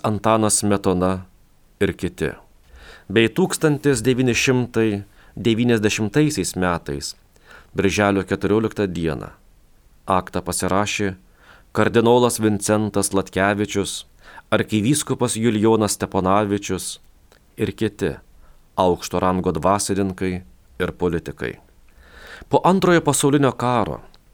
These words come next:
sovietmečiu, žmonės birželines pamaldas dažniau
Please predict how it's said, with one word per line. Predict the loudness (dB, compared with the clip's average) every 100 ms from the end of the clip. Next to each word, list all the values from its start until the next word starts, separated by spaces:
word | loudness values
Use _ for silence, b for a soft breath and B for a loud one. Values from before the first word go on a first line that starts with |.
| -20 b b b b
sovietmečiu, | -2 0 2 0 -4 -4 -8 -14 -16 _ _ _ B B B B
žmonės | -4 2 4 4 2
birželines | 0 2 2 2 2 0
pamaldas | 2 2 4 2 2 2
dažniau | 2 0 2 0